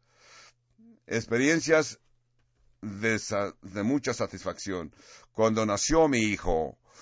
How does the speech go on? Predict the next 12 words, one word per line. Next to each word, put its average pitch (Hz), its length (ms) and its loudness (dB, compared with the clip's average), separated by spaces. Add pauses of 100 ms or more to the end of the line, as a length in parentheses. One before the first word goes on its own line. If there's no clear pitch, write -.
(880)
pensé 110 440 2
yo, 107 300 2 (360)
"Voy 135 220 0
a 123 80 4
ser 123 260 2
papá". 135 840 0
Luego 135 420 6 (460)
me 120 180 0
vino 135 240 4
a 120 60 2
mi 113 120 -2
mente, 127 540 2